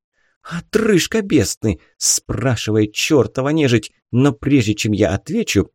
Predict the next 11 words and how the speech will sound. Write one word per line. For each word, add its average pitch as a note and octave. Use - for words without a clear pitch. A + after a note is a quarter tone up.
поклянись D3
не D#3+
причинить D#3+
мне D3+
вреда C3
и D#3
отпустить». E3
Пожав F2
плечами, A#2
я D2
произнес: E2